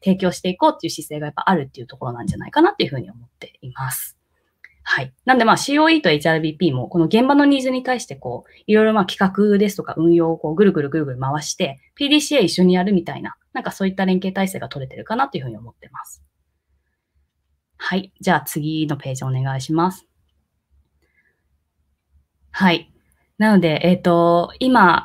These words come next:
あれですね、メルカリ、ぜひ、あの、エイチアールビーピーチームにジョインいただきたいなというふうに思ってるんですが、えっと、エイチアールビーピーで今、このメルカリで働く魅力のところをちょっと私からお話しさせていただいて、その後、あの、新城さんにバトンあつ-、バトンタッチさせていただきます。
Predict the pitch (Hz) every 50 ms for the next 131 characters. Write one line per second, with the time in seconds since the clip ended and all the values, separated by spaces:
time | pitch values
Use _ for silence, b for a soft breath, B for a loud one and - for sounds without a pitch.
0 | - 170 175 165 196 190 - 196 202 226 220 208 208 202 202 202 214 202 202 202
1 | 208 208 202 - - 196 208 214 208 190 160 151 - 156 156 156 151 147 143 147
2 | 143 151 - - - 185 185 190 175 165 175 175 175 185 180 - 202 190 170 156
3 | 151 180 180 160 151 147 170 160 170 180 - - 240 208 190 190 190 185 180 160
4 | 151 160 208 233 233 - 170 147 143 139 139 147 - 165 185 190 170 160 B B
5 | B B B B B - 190 - - 240 240 320 311 302 294 302 294 294 - 302
6 | 269 202 156 147 - - 196 214 208 165 - - 156 165 175 185 185 190 208 208
7 | 202 202 - 190 190 202 196 190 190 190 190 196 190 196 196 196 262 277 302 -
8 | 254 233 - 226 - 262 226 175 - - - 147 143 - 135 - - - 143 139
9 | 143 - 156 147 151 147 - - 135 131 135 131 - 143 139 - 147 - 151 147
10 | 151 151 151 170 - - 302 302 302 - - 294 302 311 320 - 156 131 135 135
11 | 131 - 165 151 151 143 135 131 - 123 - - - 143 143 131 127 139 139 -
12 | - - - 165 160 - 165 165 - - - - - - - - - - - 135
13 | 131 - 131 131 - 139 139 131 - 147 139 143 147 151 - -